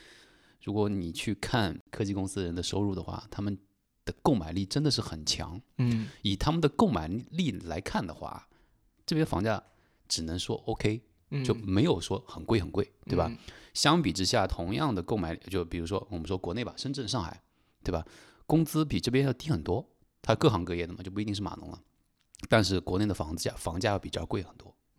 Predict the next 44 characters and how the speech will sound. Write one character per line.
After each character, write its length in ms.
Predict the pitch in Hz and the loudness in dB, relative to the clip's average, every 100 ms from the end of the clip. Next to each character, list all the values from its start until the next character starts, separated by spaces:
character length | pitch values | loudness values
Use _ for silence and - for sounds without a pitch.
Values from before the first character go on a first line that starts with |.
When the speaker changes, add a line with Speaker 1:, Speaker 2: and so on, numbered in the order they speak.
| _ - | _ -12
Speaker 1:
对 100 | 82 | -10
吧？ 140 | 76 - - - - - - - | -10 -18 -20 -20 -20 -20 -20 -2
所 180 | - | 4
以 60 | 107 | 4
这 140 | 107 | 4
方-， 180 | 135 143 - - | 4 2 0 4
这， 160 | 147 | 4
这 160 | - 156 | 4 4
是 100 | 131 | 4
一 60 | |
方 160 | 127 131 | 4 4
面 120 | 117 | 4
房 260 | - 78 82 | 2 -4 -4
价， 300 | 110 - 107 117 | -6 -6 -6 2
另 120 | 135 | 6
外 100 | 110 | 6
一 60 | |
方 160 | 104 113 | 6 4
面 260 | 113 98 90 | 4 2 2
就 120 | 95 | 0
是 120 | 95 | -2
说 160 | 101 104 | 0 0
成 240 | - 85 | 2 2
本 160 | 101 85 | 2 0
问 140 | 82 | -8
题， 240 | - - - - - - - _ _ - | -12 -16 -18 -20 -20 -20 -20 _ _ -8
就 100 | 107 | -6
是 60 | |
房 260 | 98 90 135 | 0 2 2
子 120 | 156 | 2
主 100 | 92 | 2
要 140 | 85 | 4
就 120 | 131 151 | 4 4
是 140 | 113 | 2
手-， 180 | - 87 - | 2 2 -2
就 40 | 104 | -6
是 120 | 104 | -4
脚 160 | - 87 | -2 -2
底 80 | |
下 120 | 92 95 | 0 0
那 80 | |
块 100 | 92 | 0
地 240 | - 151 104 | -4 -4 -8
嘛， 140 | - | -12